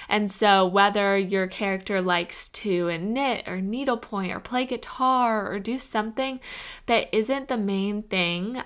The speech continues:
I think that's really important. So I'm rewatching Friends right now. So if any of you are Friends watchers,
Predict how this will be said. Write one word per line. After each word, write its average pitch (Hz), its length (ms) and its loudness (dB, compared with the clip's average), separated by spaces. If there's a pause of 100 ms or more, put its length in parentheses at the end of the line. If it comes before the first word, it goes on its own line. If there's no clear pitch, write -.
I 202 140 -4
think 233 300 -6
that's 294 200 -4
really 196 140 0
important. 185 500 -2
So 180 220 2
I'm 185 240 0
rewatching 233 600 0
Friends 180 320 -2
right 170 180 -2
now. 65 160 -2
So - 180 -4
if 190 100 -8
any 190 220 -4
of 214 80 -6
you 240 100 -2
are 240 100 2
Friends 180 400 -4
watchers, 180 640 -2